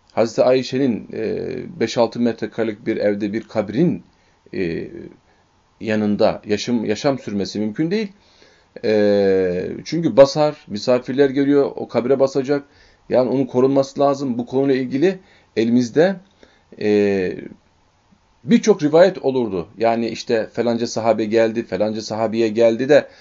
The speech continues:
dedim ki işte orada kabir, kab-, ama dikkat et kabire basma veya işte o şurada kabir. Yani, e, böyle bir, e, durumla ilgili, böyle muhtemel bir takım diyaloglarla ilgili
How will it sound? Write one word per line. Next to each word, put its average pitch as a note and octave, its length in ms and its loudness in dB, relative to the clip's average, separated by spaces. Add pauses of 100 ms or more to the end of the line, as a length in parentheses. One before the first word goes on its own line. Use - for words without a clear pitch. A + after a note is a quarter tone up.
(320)
dedim B2+ 260 2
ki C#3 260 2 (260)
işte - 240 -2
orada A#2+ 420 4
kabir, B2 360 -4
kab-, A#2 220 -2
ama C3 220 0
dikkat C#3 300 0
et D#3+ 160 -2
kabire A#2+ 400 0
basma F#2+ 460 0
veya A2 340 2
işte A#2 220 -4
o A#2 220 -2
şurada B2+ 320 -2
kabir. G#2+ 240 -4 (500)
Yani, A2 340 0 (560)
e, F#2+ 400 0 (640)
böyle D3 520 4
bir, A2+ 360 -2 (460)
e, G2 260 -4
durumla A#2+ 460 2
ilgili, A#2 560 -2 (600)
böyle A#2 480 4 (120)
muhtemel G#2+ 760 0
bir F#2 140 -10
takım E2+ 400 -8
diyaloglarla F#2+ 580 0
ilgili G#2+ 440 -6